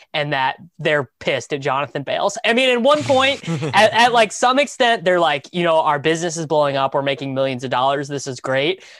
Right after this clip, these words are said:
Speaker 1: But I imagine these dudes are putting in, like, sixteen-hour days. Everything's breaking. Nothing's working. People are just yelling at them on Twitter and on Discord.
Speaker 2: I can't imagine. I mean, in fairness, Roham was in a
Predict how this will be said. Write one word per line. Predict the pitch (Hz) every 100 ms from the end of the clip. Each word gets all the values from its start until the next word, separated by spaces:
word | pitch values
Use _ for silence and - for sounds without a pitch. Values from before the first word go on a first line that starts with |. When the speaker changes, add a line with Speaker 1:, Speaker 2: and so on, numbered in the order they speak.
| -
Speaker 1:
But | 185
I | 202
imagine | 214 214 220 202
these | 180 156
dudes | 165 156
are | 151
putting | 165 147
in, | 143 151
like, | 135 127
sixteen-hour | - 170 - 165 147 151 135
days. | 135 127 131 127 - _ _
Everything's | 160 165 170 165 143
breaking. | 143 135 139 139 139 - _ -
Nothing's | 151 156 156 135
working. | 139 139 135 139 127
People | 165 156
are | 147
just | 143 139
yelling | 139 143 143 143
at | 139 -
them | 135 139
on | 135 127
Twitter | - 139 135 131
and |
on | 131 147
Discord. | 180 - - - 277 _ _ _ _ _ _ _ -
Speaker 2:
I | 117
can't | 147 185 175
imagine. | 98 98 117 107
I | 120
mean, | 147 147 135 123 135 -
in | 190 190
fairness, | 175 180 196 147
Roham | 120 143 170 196 175
was | 123 117 127 117
in | 110 101 120 120
a | 110 107 107 98